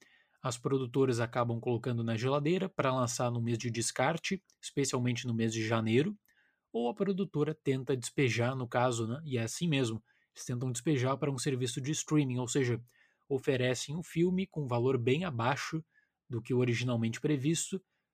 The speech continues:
pra evitar um prejuízo maior de você colocar no cinema e ter um péssimo resultado de bilheteria. Às vezes é mais jogo colocar um filme num serviço de streaming com uma pressão bem menor, e aí é uma adição de catálogo, você não paga pelo ingresso, né? Do que você lançar no cinema,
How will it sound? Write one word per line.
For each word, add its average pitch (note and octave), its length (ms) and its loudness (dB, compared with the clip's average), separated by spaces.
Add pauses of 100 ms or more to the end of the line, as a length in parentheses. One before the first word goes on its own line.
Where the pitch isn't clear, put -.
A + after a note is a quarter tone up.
(140)
pra D#3 180 2
evitar D#3 260 0
um D3+ 80 -2
prejuízo C#3+ 520 0
maior C3 320 0
de B2+ 100 -6
você B2 240 -4
colocar B2+ 380 0
no C3 80 -6
cinema C3 400 -4
e A#2 40 -10
ter C3 120 -2
um C3 100 -8
péssimo D3 480 0
resultado C3 480 -4
de B2+ 80 -2
bilheteria. C3 640 2 (140)
Às A#2+ 180 0
vezes C#3 320 0
é C3+ 80 0
mais B2+ 300 2
jogo C#3 280 0
colocar B2 360 0
um D#3 80 -2
filme D3+ 260 0
num C#3 140 -4
serviço B2 420 -2
de A#2 80 -2
streaming D#3 560 0
com A#2+ 140 -6
uma A#2+ 100 0
pressão B2 460 -2
bem C#3 180 2
menor, C3 500 0 (460)
e B2+ 60 2
aí A#2+ 140 6
é C3+ 40 4
uma C3+ 140 -2
adição C3 280 -2
de C3+ 120 -2
catálogo, C3+ 680 0
você A2 240 -4
não A#2+ 180 -2 (120)
paga B2+ 360 2
pelo A#2+ 240 -2
ingresso, A#2 480 -2
né? B2+ 140 -2 (260)
Do A#2+ 120 -6
que D3 120 -4
você C3+ 220 -2
lançar B2+ 400 0
no G3+ 80 -4
cinema, E3+ 560 -2